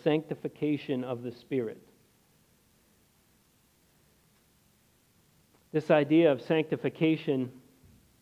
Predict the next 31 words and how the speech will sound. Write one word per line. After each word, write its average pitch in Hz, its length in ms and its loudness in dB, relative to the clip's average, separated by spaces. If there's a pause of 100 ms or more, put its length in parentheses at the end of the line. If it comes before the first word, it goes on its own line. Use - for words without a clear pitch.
(160)
in 147 120 4
the 131 100 0
Spirit 143 600 0
is 131 200 -6
not 143 300 -6
that 127 380 -4 (160)
continuous 147 760 0
work 139 460 -4 (100)
of 120 160 -10
the 123 60 -18
Spirit 139 400 -2
in 131 140 -4
our 127 140 -2
lives, 127 480 -4
that, 123 220 -12
that 120 160 -6
idea 127 380 -4
of 120 160 -12
progress-, 131 380 -10 (160)
progressive 131 500 -6
sanctification, 131 840 -8 (460)
that 143 140 0
idea 139 480 4
of 127 320 -2
the 127 80 -8
Spirit 139 600 0
making 131 520 -4
us 131 280 -4
more 131 280 -2
like 127 260 -4
Christ. 131 460 -6